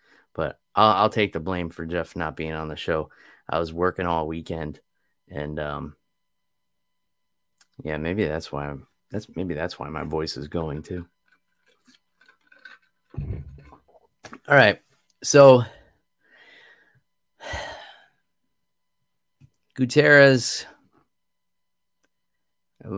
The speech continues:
mean, it was a nice knee. Frankie walked into it. It looked like he was going for a level change just at the exact wrong moment, and, um, Gutierrez, uh, capitalized on it.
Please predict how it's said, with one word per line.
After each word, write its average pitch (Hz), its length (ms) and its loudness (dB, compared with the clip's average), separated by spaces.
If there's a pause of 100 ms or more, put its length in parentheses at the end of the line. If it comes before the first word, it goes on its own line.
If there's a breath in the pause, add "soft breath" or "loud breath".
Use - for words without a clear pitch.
(120)
mean, 120 240 2
it 110 140 -4
was 117 140 -2
a 117 40 0
nice 117 300 0
knee. 113 280 -2 (1000)
Frankie 104 320 -4
walked 98 360 2
into 95 300 -4
it. 69 160 -10 (580)
It 82 60 -10
looked 104 220 -4
like 104 180 2
he 104 80 -6
was 92 140 -8
going 101 260 0
for 104 180 -2
a 87 60 0
level 95 300 0
change 95 400 -4
just 87 220 -12
at 76 100 -10
the 78 120 -8
exact 82 500 -6 (160)
wrong 87 380 -4
moment, 87 480 -6
and, 82 280 -10
um, 80 260 -12 (1900)
Gutierrez, 95 760 0
uh, 87 220 0
capitalized 87 720 -2
on 87 180 -2
it. - 120 -12